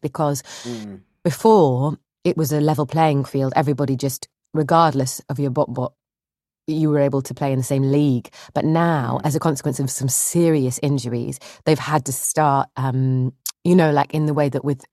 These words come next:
Speaker 1: boxing, they have heavyweight, featherweight.
Speaker 2: <laughs> Yeah.
Speaker 1: With, uh, extreme musical share, chairs, they have, um, uh,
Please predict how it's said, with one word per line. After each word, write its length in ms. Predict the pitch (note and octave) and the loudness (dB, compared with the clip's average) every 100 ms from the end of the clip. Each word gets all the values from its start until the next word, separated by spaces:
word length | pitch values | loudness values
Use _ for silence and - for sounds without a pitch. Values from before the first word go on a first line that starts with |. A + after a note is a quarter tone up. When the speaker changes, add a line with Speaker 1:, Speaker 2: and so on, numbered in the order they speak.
| - | -4
Speaker 1:
boxing, 540 | D3+ - - B2 B2+ | -2 0 -2 -4 -4
they 80 | B2 | -4
have 200 | A#2 A#2 | -6 -8
heavyweight, 540 | - C3 C3 B2+ - | -4 -2 0 0 -2
featherweight. 640 | C3+ C3 B2+ B2 A#2+ - - | -2 0 0 0 -4 -10 -10
Speaker 2:
<laughs> 20 | |
Yeah. 220 | C#3+ C3+ - _ _ _ - | -6 -6 -8 _ _ _ -4
Speaker 1:
With, 400 | D3+ D3+ D3 C3+ | 2 4 4 0
uh, 220 | C#3+ C3 - | -6 -4 -8
extreme 580 | - - E3 D3+ C#3+ C3+ C#3+ | -10 -8 -4 -4 -2 -2 -2
musical 380 | C3+ - C3+ | -4 -4 -6
share, 540 | B2+ - E3 C#3+ C3 - | -2 0 2 0 -4 -8
chairs, 480 | - D3 C#3 A#2+ A#2+ - | -2 0 0 0 -4 -4
they 140 | C3+ | -4
have, 380 | B2 C3 B2 A#2+ | -2 -4 -4 -2
um, 360 | B2 B2 B2 B2+ _ _ _ _ _ _ _ | -2 -2 -2 -6 _ _ _ _ _ _ _
uh, 560 | C#3 C#3 C3 B2+ B2+ B2+ | -6 -2 -2 0 -2 -4